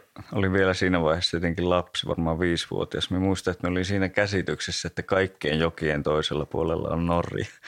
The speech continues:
<laughs> Sitten me <laughs> Inarissa, Inarissa tuota, kun Juutua ylitettiin, mie kysyin, että kummalla puolella se Norja on. Niin sepä se onkin, että täällä niinku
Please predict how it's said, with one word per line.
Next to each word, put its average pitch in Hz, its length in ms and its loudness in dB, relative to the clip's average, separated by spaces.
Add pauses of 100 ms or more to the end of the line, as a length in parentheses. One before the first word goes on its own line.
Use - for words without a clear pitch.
(120)
<laughs> 165 260 0
Sitten - 460 0
me 151 100 2 (540)
<laughs> - 600 -4
Inarissa, 117 760 2 (460)
Inarissa 92 600 2
tuota, 85 320 2
kun - 260 -4
Juutua 85 540 4
ylitettiin, 80 640 0
mie 85 120 2
kysyin, - 380 -2
että 85 200 -6
kummalla 82 420 0
puolella 85 400 2
se 90 120 -6
Norja 87 480 -2
on. 80 220 -4
Niin - 100 -4 (1900)
sepä 117 420 2
se 113 160 2
onkin, 113 440 4
että - 260 -6
täällä 90 340 4
niinku 87 440 2